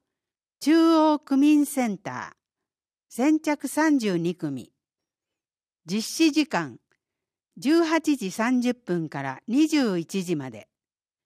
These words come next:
受付方法、十八時予定の受付開始時に順番を抽選。抽選後、空きがある場合は先着順。二十時まで。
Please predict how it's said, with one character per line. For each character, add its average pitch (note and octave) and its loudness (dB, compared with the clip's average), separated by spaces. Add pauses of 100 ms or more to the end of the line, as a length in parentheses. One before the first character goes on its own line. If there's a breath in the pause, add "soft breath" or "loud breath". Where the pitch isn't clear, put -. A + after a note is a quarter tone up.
(640)
受 D4+ -2
付 D#4 -2
方 B3+ -2
法、 C#3+ -10 (840)
十 D#4 2
八 D4+ 2
時 G#3+ 0
予 F3 2
定 G#3+ -2
の G3+ 0
受 C4 -2
付 - -4
開 B3+ 2
始 A3 -6
時 E3 -2
に C3+ -8 (160)
順 B3+ 0
番 C4 4
を B3 0
抽 A3 -4
選。 F3+ -6 (840)
抽 D4+ 0
選 D4+ 2
後、 C4+ 0
空 F#3+ -4
き D#4 -2
が D4 2
あ D4+ 2
る A#3+ 0
場 F3+ -2
合 G3 -2
は F#3+ -6
先 G3+ -8
着 F#3 -8
順。 D3+ -8 (720)
二 G#3+ -2
十 D#4 2
時 E3+ -4
ま B2 -10
で。 - -20